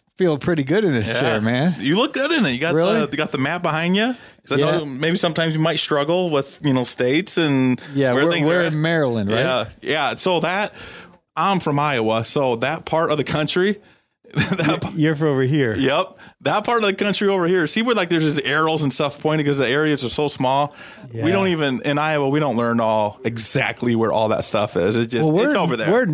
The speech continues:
Speaker 1: uh, apparently there's a train that could take us from here to
Speaker 2: Mm-hmm.
Speaker 1: New York City.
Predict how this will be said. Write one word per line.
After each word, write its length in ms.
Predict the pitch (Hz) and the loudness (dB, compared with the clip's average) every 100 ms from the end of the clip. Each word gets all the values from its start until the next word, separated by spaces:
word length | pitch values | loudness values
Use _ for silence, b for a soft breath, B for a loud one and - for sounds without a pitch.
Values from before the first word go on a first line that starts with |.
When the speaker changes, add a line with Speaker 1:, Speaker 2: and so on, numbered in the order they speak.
| 151 | -2
Speaker 1:
uh, 180 | 160 165 | -2 0
apparently 560 | 165 131 180 240 220 143 | 0 0 0 2 2 2
there's 240 | 147 151 | 2 2
a 100 | 131 | 0
train 460 | 113 - 165 180 180 | -2 -2 0 2 0
that 100 | 127 | 0
could 120 | 135 - | -4 0
take 240 | 160 160 | 0 0
us 120 | 143 | -2
from 240 | - 127 110 | 0 -2 -2
here 480 | 98 170 170 147 147 _ _ - | 0 2 2 0 -4 _ _ -4
to 60 | 110 | -2
Speaker 2:
Mm-hmm. 260 | 110 139 | 0 0
Speaker 1:
New 80 | 147 | 2
York 220 | 180 151 | 2 0
City. 440 | - 214 127 95 | 0 0 0 -2